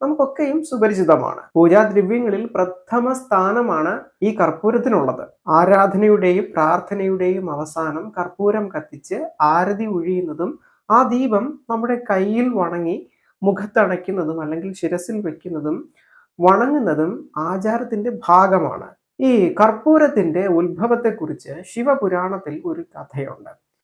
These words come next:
വാസ്തവത്തിൽ ഈ വീഡിയോ ചെയ്യുന്നതിന് വേണ്ടിയിട്ട് കുറച്ച് റെഫർ ചെയ്ത സന്ദർഭത്തിലാണ് ഇങ്ങനെ ഒരു ഉത്ഭവ കഥ കർപ്പൂരത്തിനുണ്ട് എന്ന് എനിക്ക് മനസ്സിലാക്കാൻ സാധിച്ചത്. അപ്പൊ നിങ്ങൾ ഇതിനു മുൻപ് ഈ കഥ കേട്ടിട്ടുണ്ടോ എന്നുള്ളത് ഈ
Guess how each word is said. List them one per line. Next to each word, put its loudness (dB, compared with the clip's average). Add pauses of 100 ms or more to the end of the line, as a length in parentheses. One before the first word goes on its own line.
വാസ്തവത്തിൽ 2 (220)
ഈ -4 (120)
വീഡിയോ -2 (120)
ചെയ്യുന്നതിന് 0
വേണ്ടിയിട്ട് -8 (180)
കുറച്ച് -6
റെഫർ -2
ചെയ്ത 0 (100)
സന്ദർഭത്തിലാണ് -6 (480)
ഇങ്ങനെ 2 (100)
ഒരു 4 (160)
ഉത്ഭവ -2 (140)
കഥ -8 (240)
കർപ്പൂരത്തിനുണ്ട് -2 (200)
എന്ന് -6 (520)
എനിക്ക് 4
മനസ്സിലാക്കാൻ -4 (120)
സാധിച്ചത്. -14 (220)
അപ്പൊ -6 (100)
നിങ്ങൾ 6 (120)
ഇതിനു 0
മുൻപ് 0 (360)
ഈ -4 (100)
കഥ -2
കേട്ടിട്ടുണ്ടോ -2 (160)
എന്നുള്ളത് -2 (540)
ഈ 4